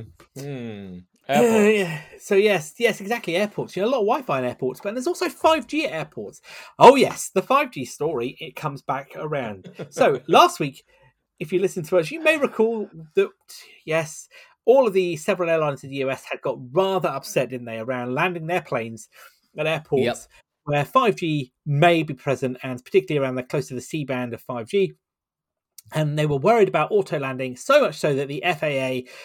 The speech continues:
Speaker 2: issued, you know, a directive to say that at these airports, there is no auto land, no reliance on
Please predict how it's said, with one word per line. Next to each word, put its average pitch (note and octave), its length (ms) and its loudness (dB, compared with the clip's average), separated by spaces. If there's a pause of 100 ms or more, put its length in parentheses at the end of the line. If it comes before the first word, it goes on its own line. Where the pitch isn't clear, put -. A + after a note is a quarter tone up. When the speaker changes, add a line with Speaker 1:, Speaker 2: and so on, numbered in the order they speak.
(120)
Speaker 2:
issued, F3 540 0
you D#3 100 -4
know, B2+ 200 2 (100)
a D3 60 -8
directive C#3+ 480 -2
to - 80 -14
say C3+ 280 -2
that B2 220 0 (100)
at - 140 -12
these F#3+ 220 0
airports, B2+ 480 -2
there C#3 260 -4
is B2 100 -6
no D#3 300 2
auto C3+ 340 -4
land, A#2 320 -6
no D#3 160 -2
reliance C#3 520 -4
on A#2+ 240 -8